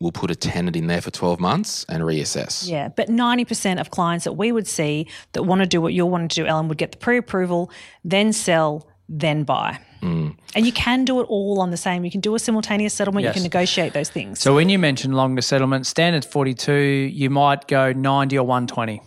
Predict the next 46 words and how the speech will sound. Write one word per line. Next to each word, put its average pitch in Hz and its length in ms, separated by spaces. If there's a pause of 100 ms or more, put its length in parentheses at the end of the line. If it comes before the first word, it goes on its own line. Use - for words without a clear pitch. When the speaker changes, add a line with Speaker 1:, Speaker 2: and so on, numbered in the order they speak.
(440)
Speaker 2:
Yeah, 240 260
I've 220 160
seen 262 160
them 240 80
go 208 120
up - 100
to 190 100
one 180 260
year. 160 340 (320)
Speaker 3:
One 117 180
Speaker 2:
So 190 120
Speaker 3:
year. 190 80
Speaker 2:
we've 208 120
had, 202 220
like, 185 140
with 190 100
a 170 40
sunset 196 460
clause 156 360
that 175 120
if 180 100 (120)
everyone 180 320
agrees, 175 420
you 170 60
can 165 80
bring 170 180
it 160 80
forward. 175 240
That's 214 180
a 196 40
very 160 200
rare 160 260
case. 156 380
Speaker 3:
Yeah. 107 280
Speaker 2:
Majority 208 560
of 190 60
time 170 340
would 160 160
make 160 220
it, - 240 (100)
yeah, 175 160
like, 156 180
a 170 40
twelve-week 151 500
settlement. 147 520
Speaker 3:
Yeah. 113 160